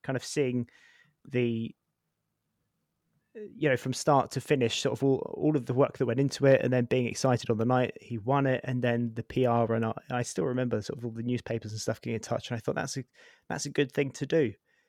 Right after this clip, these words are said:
So after I became a member, that was my goal, and I entered every single year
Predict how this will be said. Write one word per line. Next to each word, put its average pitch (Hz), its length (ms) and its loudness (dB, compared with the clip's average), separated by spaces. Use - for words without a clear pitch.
So 147 160 0
after 143 240 4
I 131 40 6
became 135 320 2
a 113 60 0
member, 120 400 0
that 131 100 -2
was - 140 -8
my 117 160 -4
goal, 131 340 2
and 120 120 0
I 123 120 -2
entered 131 280 -2
every 123 200 2
single 120 300 -2
year 120 380 2